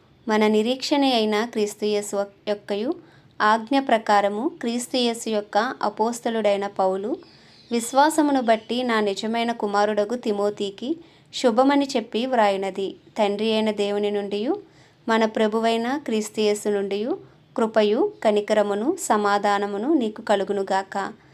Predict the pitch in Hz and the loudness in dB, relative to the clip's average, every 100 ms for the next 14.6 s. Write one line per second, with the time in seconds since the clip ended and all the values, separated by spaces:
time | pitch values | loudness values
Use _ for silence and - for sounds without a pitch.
0 | - - _ 233 220 226 277 330 220 233 | -20 -20 _ 2 4 6 6 8 6 4
1 | 269 254 254 254 247 247 220 208 208 214 | 2 2 4 4 0 0 0 0 -2 0
2 | 208 208 254 339 - 220 220 277 277 269 | 0 0 -2 0 2 2 2 2 2 0
3 | 262 254 220 208 214 233 226 226 202 202 | -2 -4 0 0 0 0 0 0 4 4
4 | 202 220 220 196 202 208 196 208 208 302 | 4 0 0 0 2 0 0 0 2 0
5 | - - - - _ - 226 233 254 285 | -4 -14 -20 -20 _ 2 2 4 2 4
6 | 294 285 240 220 220 220 220 269 - _ | 2 4 2 4 2 2 0 -2 -10 _
7 | _ _ - 220 247 262 254 247 285 285 | _ _ 0 2 4 4 4 4 4 2
8 | 220 208 208 247 240 226 220 220 220 277 | 2 0 4 4 4 2 0 0 0 -2
9 | 196 208 - 233 269 285 269 226 214 220 | -4 -4 2 4 4 2 -2 0 0 0
10 | 226 220 226 208 208 208 214 214 208 208 | 0 0 0 2 2 4 2 0 0 2
11 | 226 240 254 254 240 233 202 196 269 320 | 4 4 2 2 2 4 2 2 -4 -4
12 | - - _ 220 214 254 285 277 277 269 | -12 -20 _ 2 6 6 6 4 4 4
13 | 269 240 247 254 226 214 214 226 226 226 | 4 2 0 0 -2 0 0 0 0 0
14 | 208 208 214 208 202 | 0 0 -2 -2 -2